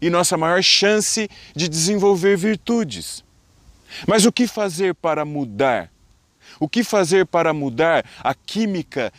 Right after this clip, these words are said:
de um corpo viciado? Basta você atentamente observar o que esse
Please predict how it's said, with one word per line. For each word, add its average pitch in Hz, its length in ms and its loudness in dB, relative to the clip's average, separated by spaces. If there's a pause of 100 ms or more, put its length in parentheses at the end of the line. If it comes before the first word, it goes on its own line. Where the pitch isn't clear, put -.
(120)
de 117 140 -6
um 151 100 -4
corpo 151 420 -2
viciado? 120 840 -2 (1080)
Basta 143 280 2
você 160 260 0
atentamente 147 580 -4
observar 135 500 0
o 131 60 0
que 147 200 -2
esse 202 380 2